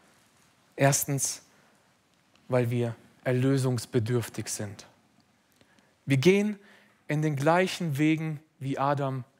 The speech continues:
und Eva. Wir rebellieren gegen Gottes Gebote. Wir halten sie nicht. Und sollten wir es doch versuchen, dann merken wir ganz schnell, wie wir versagen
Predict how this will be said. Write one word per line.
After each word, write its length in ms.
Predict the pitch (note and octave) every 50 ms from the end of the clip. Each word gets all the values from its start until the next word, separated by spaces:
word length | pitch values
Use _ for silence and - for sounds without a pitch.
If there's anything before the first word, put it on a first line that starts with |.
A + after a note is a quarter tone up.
| _
und 180 | - B2+ A#2+ -
Eva. 420 | C#3 C3+ C3 - - A2+ A2 G#2+ - _ _ _ _ _ _ _ _ _ _ _ _ _ _ _ _ _ _ _ _ - _ _
Wir 180 | C#3 D#3 D#3 D3+
rebellieren 500 | E3 D3+ E3+ E3 D#3 F3 G3+ G3+ G3 F3
gegen 300 | D#3+ D#3+ D3 D3+ C#3+ C3
Gottes 320 | D3+ D3 - - C3 -
Gebote. 520 | - C3 A#2 C#3 C#3+ D3+ C#3+ - - G#2 - _ _ - - - _ _ _
Wir 160 | D3 D#3+ D3
halten 300 | E3+ F3+ F#3+ F#3 - D#3+
sie 160 | D3 A#2+ B2+ A#2+
nicht. 380 | A2+ G#2+ F#2+ - - - - _ _ _ _ _ _ _ _ _ _ _ _ _ _ _ _ _ _ _
Und 280 | - D#3 D#3 C#3+ - - - - - -
sollten 400 | - - - E3 F#3 F3+ - F3+
wir 80 | E3+ E3+
es 120 | D#3+ -
doch 200 | - F3 F3+ F3
versuchen, 520 | - - F3 D3 C3+ E3 F#3 F3+ - F#3 E3
dann 140 | D#3+ D#3 D3+
merken 340 | D3+ D#3 E3+ E3 - E3+
wir 120 | D#3+ E3 D3+
ganz 300 | C#3+ D3+ D3+ E3 D#3 -
schnell, 340 | - - D#3+ D#3 D#3+ E3 D3
wie 160 | D#3 D3+ C#3
wir 100 | D3+ C#3+
versagen 600 | C3 - C#3 B2+ B2+ C3 C3 C3 A#2+ A2+ G#2+ G2+